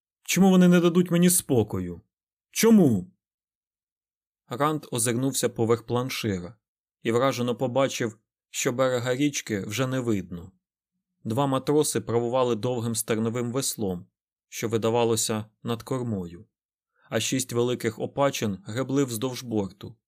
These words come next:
змушуючи корабель, наче водомірку, швидко рухатися до середини ріки. «Капітане», звернувся Ранд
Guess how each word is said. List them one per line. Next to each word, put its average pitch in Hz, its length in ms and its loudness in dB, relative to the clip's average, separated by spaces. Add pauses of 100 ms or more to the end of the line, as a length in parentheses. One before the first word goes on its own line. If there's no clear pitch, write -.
(280)
змушуючи 117 600 -4
корабель, 117 560 0 (360)
наче 135 320 -4
водомірку, 117 800 -4
швидко 139 440 -4
рухатися 120 540 -4
до 104 100 -4
середини 101 540 -4
ріки. 98 480 -8 (1300)
«Капітане», 113 800 -2 (420)
звернувся 110 580 -2
Ранд 117 260 -2